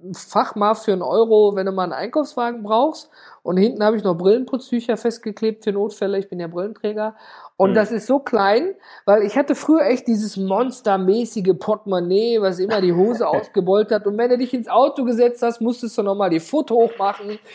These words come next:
Speaker 1: und das Portemonnaie rausholen. Und
Speaker 2: <laughs>
Speaker 1: da bin ich auch dann dementsprechend immer dann beim kleineren iPhone-Modell geblieben. Aber ich muss gestehen, meine Reise zu Apple ist genauso gewesen wie deine, aber ich habe angefangen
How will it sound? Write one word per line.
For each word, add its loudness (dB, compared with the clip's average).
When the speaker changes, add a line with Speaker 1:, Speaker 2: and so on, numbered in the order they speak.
Speaker 1:
und 2
das 4
Portemonnaie 2
rausholen. 0
Und 4
Speaker 2:
<laughs> 2
Speaker 1:
da 4
bin -2
ich -2
auch -2
dann -2
dementsprechend 0
immer 0
dann -2
beim -2
kleineren 0
iPhone-Modell -8
geblieben. -10
Aber 2
ich 2
muss -2
gestehen, 2
meine 2
Reise 2
zu -2
Apple -2
ist 0
genauso 0
gewesen 0
wie -2
deine, 0
aber 0
ich -6
habe -2
angefangen -2